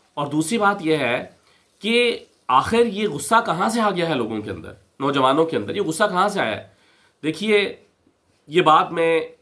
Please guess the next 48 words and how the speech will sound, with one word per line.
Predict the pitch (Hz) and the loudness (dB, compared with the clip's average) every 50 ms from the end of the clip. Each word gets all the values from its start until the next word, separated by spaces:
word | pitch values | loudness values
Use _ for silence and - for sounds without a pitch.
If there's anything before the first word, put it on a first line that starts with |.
| _ _ 143 | _ _ -20
दो | 135 127 123 160 180 | -18 -8 -4 -4 -4
साल | 180 - 160 160 165 | -2 0 0 0 0
से | - 180 | 0 -4
कहे | 139 147 143 | -4 -4 -4
चला | - 139 120 117 | -4 -2 -2 -2
आ | 110 98 95 | -2 -2 -4
रहा | 95 | -6
हूँ | 90 92 - _ _ _ _ _ _ _ _ _ _ _ _ _ _ _ _ _ _ _ | -8 -12 -16 _ _ _ _ _ _ _ _ _ _ _ _ _ _ _ _ _ _ _
कि | 143 139 135 | -2 -2 0
जब | 135 139 139 | 0 2 4
आप, | 143 143 147 143 - - - _ _ _ _ _ _ _ _ _ _ - | 4 4 4 2 0 -8 -20 _ _ _ _ _ _ _ _ _ _ -8
अ, | 135 135 135 135 | -4 -2 -2 -2
लोगों | 135 127 135 139 147 175 170 | -2 0 -2 0 0 -2 -4
के | - 160 156 156 160 156 - 139 | -2 0 2 2 2 0 -2 -4
अंदर | 139 147 151 160 147 | -6 -2 0 0 0
गुस्से | 127 131 - - 170 160 | 0 -4 -4 -2 -4 -2
को | 160 156 | -2 -2
भरते | 117 117 139 - 180 165 | -4 -4 -6 -4 -4 -2
चले | 156 156 127 113 | 0 0 0 0
जाते | 104 95 - 120 | -2 -2 -2 -2
हैं | 160 | -2
मुख्तलिफ | 185 - 226 190 170 | -2 0 2 2 2
वजूहात | 135 135 127 123 - 104 | 2 0 -2 -2 -4 -6
की | - 98 | -10 -12
बिना | 98 92 | -12 -12
पर, | 92 - - - _ _ _ _ _ _ _ _ _ | -14 -18 -20 -20 _ _ _ _ _ _ _ _ _
कूट | 185 202 226 202 - - | -6 -4 -4 -4 -2 -2
कूट | 226 220 - | -4 -2 0
के | - 185 | 0 0
भरते | 151 165 160 - 160 147 | 0 0 -2 -2 -2 -2
रहते | 127 113 - 120 | -2 -2 -2 -4
हैं, | 110 110 113 - - - _ _ _ _ _ _ - | -6 -6 -8 -14 -16 -20 _ _ _ _ _ _ -10
वो | 208 226 | -8 -6
किसी | 214 240 233 240 | -4 -2 0 2
बहाने | 202 185 175 170 208 | 2 2 2 2 2
से | 214 208 | 2 2
बाहर | 180 165 156 151 | 2 0 0 -2
निकल | 131 107 104 95 | -2 -4 -4 -6
आता | 87 82 - - | -6 -8 -12 -18
है। | - _ _ _ _ _ _ _ _ _ _ _ _ _ _ _ _ _ _ _ _ _ _ _ _ - | -20 _ _ _ _ _ _ _ _ _ _ _ _ _ _ _ _ _ _ _ _ _ _ _ _ 2
अब | 190 226 - - - - _ _ _ 165 | 2 2 2 -2 -8 -18 _ _ _ -2
लोगों | 165 185 208 240 254 214 | 0 2 2 2 0 0
के | 247 240 | 0 0
अंदर | 233 233 233 | 0 0 -2
एंगर | - 180 190 208 214 247 233 | -2 -2 -2 0 2 2 2
है, | 214 220 233 240 240 - - _ _ _ _ _ _ _ _ _ - | 2 0 0 -2 -4 -8 -16 _ _ _ _ _ _ _ _ _ -2
फ्रस्ट्रेशन | 196 185 185 - - 220 214 214 - 269 269 247 | -2 -2 -2 -2 -2 -2 -2 0 0 0 2 2
है। | 233 240 254 277 277 247 - | 2 2 0 -2 -4 -8 -14